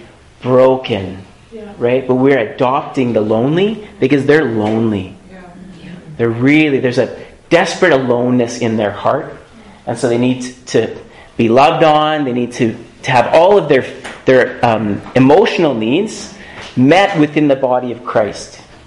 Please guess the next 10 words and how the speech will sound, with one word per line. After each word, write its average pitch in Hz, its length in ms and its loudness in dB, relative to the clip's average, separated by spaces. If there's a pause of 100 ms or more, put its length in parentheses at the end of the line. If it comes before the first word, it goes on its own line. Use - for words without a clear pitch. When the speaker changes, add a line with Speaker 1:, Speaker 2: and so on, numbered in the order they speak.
(800)
Speaker 1:
Um, 113 220 0
their - 120 0
intimacy 135 560 -2
issues. 107 420 -6
Number 175 240 4
one 147 200 2
is, 131 100 -2 (140)
is 131 340 -6
Jesus 120 340 -2
Christ, - 540 -6